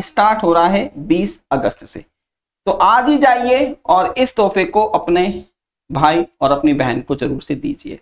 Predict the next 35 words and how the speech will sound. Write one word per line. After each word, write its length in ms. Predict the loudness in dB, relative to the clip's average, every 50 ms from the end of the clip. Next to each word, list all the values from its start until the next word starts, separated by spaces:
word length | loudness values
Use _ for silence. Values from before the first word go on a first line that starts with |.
| _ -4
ठीक 140 | -2 -2 -2
है। 120 | -4 -4 -8 _ _ _ _ -2
आप 180 | 0 0 0 0
सबको 320 | 0 -2 -4 -2 -4 -4 -4 -4 -6 -14 _ _ -4
हैप्पी 200 | -2 0 0 0
रक्षाबंधन। 540 | -2 -2 -4 -6 -10 -10 -10 -10 -12 -14 -20 _ _ _ _ _ _ _ -2
चलिए, 300 | 0 0 0 -2 -4 -8 _ _ -20 -20 -20 -20 -20 -10 -4 0
अब 120 | 0 2
हम 120 | 2 4 4
यहाँ 160 | 4 2 2
पे 140 | 2 2 0
अपना 240 | 2 2 0 0 0
क्वेश्चन 380 | 0 0 0 2 2 2 0 0
नंबर 380 | 0 0 2 2 0 0 0 -2
थर्ड 220 | 0 0 0 0
करते 280 | 0 0 -2 -2 -2 -2
हैं। 200 | 0 0 0 -4 -6 _ _ _ _ _ _ _ _ _ _ _ _ _ _ _ 2
A 100 | 2 2 4
lattice 500 | 4 4 4 4 2 0 0 0 0 0 0
has 280 | 2 2 2 2 2 2
the 140 | 2 2 2 2 2
following 340 | 0 2 2 2 2 0 0 0
primitive 460 | 0 0 0 0 2 2 0 0 0 -4 _ _ _ _ -2
vectors, 440 | 0 0 0 0 -2 -6 -6 -6 -6 -10 -18 _ -2
ठीक 180 | -2 -2 0 -2
है। 60 | -4
तो 120 | 0 2 2
ये 160 | 4 4 4 2
हमारे 340 | 2 2 2 2 2 0 0
पास 320 | 0 2 2 2 0 -2 0
प्रिमिटिव 380 | 0 2 2 2 2 2 0 2
वेक्टर्स 460 | 2 0 0 0 -2 -2 -2 0 0 0
हैं, 120 | -2 -2 0
जैसे 280 | 0 -2 0 0 -2 -4
फ़ोर 540 | -4 _ -2 0 2 2 2 0 -2 -6